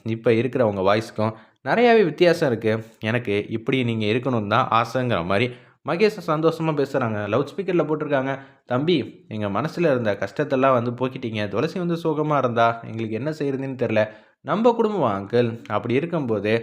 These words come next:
நம்ம தானே எல்லாரும் சந்தோஷமா வந்து இருக்கணும். அதனால தான் துளசிக்கு ஒரு கஷ்டம்னா, வீட்ல இருக்கிற எல்லாரும் வந்து கஷ்டப்படுவீங்க. அதுவும் விசேஷத்தை வச்சுட்டு. அதனால தான் நான் இப்படியெல்லாம் பண்ணேன். நீங்க நல்லபடியா வந்து பார்த்துக்கங்க. எந்த பிரச்சனையும் இல்ல.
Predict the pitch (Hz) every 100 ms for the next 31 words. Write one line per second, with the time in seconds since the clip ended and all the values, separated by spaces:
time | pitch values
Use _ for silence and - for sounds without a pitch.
0 | - - _ _ 110 170 214 214 214 175
1 | 175 180 160 156 165 170 165 156 139 143
2 | 139 139 127 123 120 - 110 113 143 143
3 | 107 101 107 113 - 107 135 190 180 165
4 | 120 117 - 113 117 139 - _ - 220
5 | 233 214 170 139 107 98 135 165 135 139
6 | 120 123 151 135 113 107 107 98 117 135
7 | 110 139 131 - 120 101 107 104 104 -
8 | - - 220 247 226 208 208 190 151 147
9 | 143 147 135 127 120 120 - _ 104 123
10 | 123 107 95 131 202 226 208 185 185 185
11 | 180 156 139 120 170 156 151 170 147 123
12 | 120 120 -